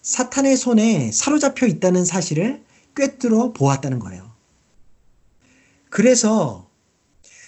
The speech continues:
성령을 주는 권한을 돈으로 사겠다는 그의 망령된 생각이 그 자신의 것이 아니라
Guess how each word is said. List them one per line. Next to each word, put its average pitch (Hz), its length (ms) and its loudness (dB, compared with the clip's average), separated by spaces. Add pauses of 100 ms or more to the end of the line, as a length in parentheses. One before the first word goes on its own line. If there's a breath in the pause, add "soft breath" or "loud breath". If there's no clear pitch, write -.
(320 soft breath)
성령을 277 640 0
주는 220 340 2
권한을 165 540 0
돈으로 220 420 4
사겠다는 220 560 -2
그의 180 240 2
망령된 196 560 2
생각이 147 720 -4
그 233 220 0
자신의 226 420 0
것이 233 220 0
아니라 113 560 -6